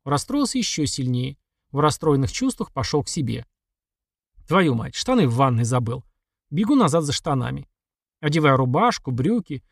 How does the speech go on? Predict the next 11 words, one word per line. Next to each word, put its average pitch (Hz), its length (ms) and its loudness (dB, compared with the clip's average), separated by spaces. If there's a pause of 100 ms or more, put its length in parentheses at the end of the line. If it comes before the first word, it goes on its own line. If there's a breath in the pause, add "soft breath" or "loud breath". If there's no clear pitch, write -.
(320)
Так, 123 340 -2
тут 190 140 -4
еще 202 200 -2
эти. 131 400 -2 (220)
Лямки 170 360 2
на 165 80 -2
штанинах, 151 460 -2
с - 100 -8
ними 147 200 2
теперь 127 220 -2
возиться. 123 560 -2